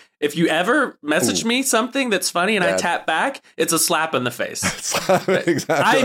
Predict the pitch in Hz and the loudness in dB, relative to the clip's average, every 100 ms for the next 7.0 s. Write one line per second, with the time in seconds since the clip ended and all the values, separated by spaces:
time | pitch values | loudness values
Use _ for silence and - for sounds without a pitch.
0 | 208 202 254 330 330 160 139 135 147 151 | 4 4 4 4 4 4 2 0 0 0
1 | 139 170 180 - 123 98 - 104 82 80 | 0 2 2 2 0 -2 -4 -4 -2 0
2 | 123 135 156 110 135 147 135 127 127 131 | 2 4 4 4 4 4 4 4 4 4
3 | 117 110 110 107 120 117 110 107 104 98 | 4 4 2 2 2 4 4 2 2 0
4 | - - - 95 - 107 - - 104 101 | 2 2 2 2 2 2 2 2 2 4
5 | - 98 - - - - - 196 233 262 | 2 2 -2 -2 -10 -10 -2 0 4 4
6 | 254 262 226 - 165 180 190 185 190 185 | 4 4 4 4 4 4 2 2 2 0